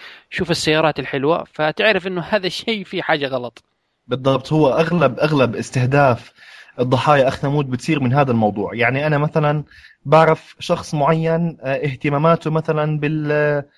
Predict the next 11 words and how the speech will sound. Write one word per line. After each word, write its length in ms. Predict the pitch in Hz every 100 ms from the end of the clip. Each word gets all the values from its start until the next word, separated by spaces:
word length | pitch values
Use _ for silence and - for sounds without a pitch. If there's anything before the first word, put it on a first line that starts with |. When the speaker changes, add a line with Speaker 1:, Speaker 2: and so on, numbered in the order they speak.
| - _ -
Speaker 2:
بالسيارات 720 | 180 170 151 143 143 143 139
مثلًا، 400 | 143 143 139 139
بأنواع 360 | 139 139 147 127
السيارات، 540 | 120 135 131 127 - -
بنوع 380 | 123 139 160
سيارات 500 | 131 - 131 131 131
معينة، 460 | 127 147 147 139 208 - _ _ _ _
فأنا 260 | 208 190
Speaker 1:
مم. 60 | 180
Speaker 2:
بحكي 340 | 175 - 202
له 360 | 185 180 175 170